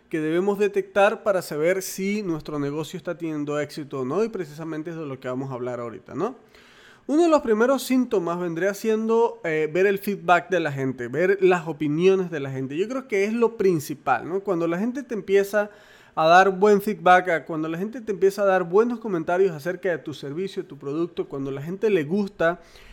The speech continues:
empieza a ir de forma recurrente, empieza a recomendar tu servi-, tu producto, tu servicio con otras personas y empieza a llegarte posibles clientes adicionales nuevos por recomendaciones,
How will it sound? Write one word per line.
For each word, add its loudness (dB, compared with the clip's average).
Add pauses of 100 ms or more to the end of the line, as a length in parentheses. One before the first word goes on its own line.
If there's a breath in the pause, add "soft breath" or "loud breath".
empieza 2
a 2
ir 8
de 4
forma 0
recurrente, -2 (240 soft breath)
empieza 2
a 2
recomendar 0
tu -8
servi-, -8
tu -8
producto, 2
tu -20
servicio -6
con -6
otras -6
personas -4 (260 soft breath)
y -4
empieza -4
a 0
llegarte 0
posibles -4 (180)
clientes 0
adicionales -6
nuevos -4
por -8
recomendaciones, -4